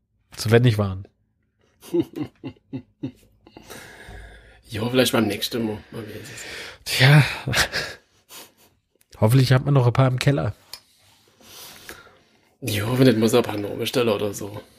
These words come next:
Speaker 1: Ah, das ist ein bisschen, äh, finanziell angeschlagener Verein.
Speaker 2: Jo. Wir haben ja de-, wir haben ja den Nadi, da muss der halt mal Kiste bestellen.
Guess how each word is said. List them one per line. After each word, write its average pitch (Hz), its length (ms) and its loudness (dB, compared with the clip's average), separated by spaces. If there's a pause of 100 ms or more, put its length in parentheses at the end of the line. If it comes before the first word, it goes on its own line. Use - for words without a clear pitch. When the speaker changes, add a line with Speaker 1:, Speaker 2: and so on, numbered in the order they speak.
(160)
Speaker 1:
Ah, - 60 0 (140)
das - 140 0
ist - 500 -2
ein 127 140 -2
bisschen, 104 340 0
äh, 87 240 -2
finanziell 101 540 2
angeschlagener 101 640 2
Verein. 113 440 -2 (2250)
Speaker 2:
Jo. 110 280 -2 (1400)
Wir - 160 -14
haben 110 160 -8
ja 117 120 -2
de-, - 240 -8
wir 117 160 -4
haben 156 100 8
ja 170 60 10
den 131 180 4
Nadi, 113 380 -6
da 104 120 -4
muss 95 240 -10
der 104 160 -16
halt 117 240 -8
mal 110 240 -10
Kiste - 300 -12
bestellen. - 580 -2